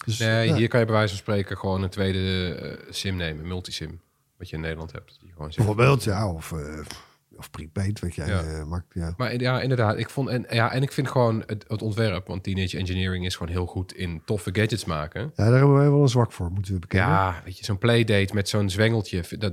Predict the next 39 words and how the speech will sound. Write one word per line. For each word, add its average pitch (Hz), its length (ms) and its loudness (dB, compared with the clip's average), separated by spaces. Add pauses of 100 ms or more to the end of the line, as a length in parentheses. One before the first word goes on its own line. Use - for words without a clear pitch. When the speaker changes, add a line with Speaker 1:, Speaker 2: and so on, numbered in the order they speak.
Speaker 2:
ja, 92 280 0
dat 90 120 -8
heb 92 140 -4
ik 95 100 -8
toen 98 140 0
ook 95 80 0
meteen 107 280 0
besteld. 110 360 0
Speaker 1:
Hier 160 180 10
zit 117 200 2
nu 110 120 6
weer 123 160 8
dat, 131 260 4
zo'n 131 160 6
Speaker 2:
En - 60 -2
Speaker 1:
gek 113 120 6
Speaker 2:
hier, 123 240 2
ja, 120 60 4
Speaker 1:
groot 135 220 6
scrollwieltje 156 500 8
Speaker 2:
er 104 60 6
zit 90 100 0
een 101 60 6
Speaker 1:
op, 92 120 4
hè? 131 60 0
Speaker 2:
scrollwiel 139 340 6
op, 139 220 0
ja, 117 160 2
dat - 100 -4
is, - 120 -10
ik 117 160 -6
sla 123 200 2
er 117 80 2
meteen 135 260 2
op 127 100 -4
aan. 85 120 0
Het 90 120 -6
is 92 80 -2
ook 107 60 0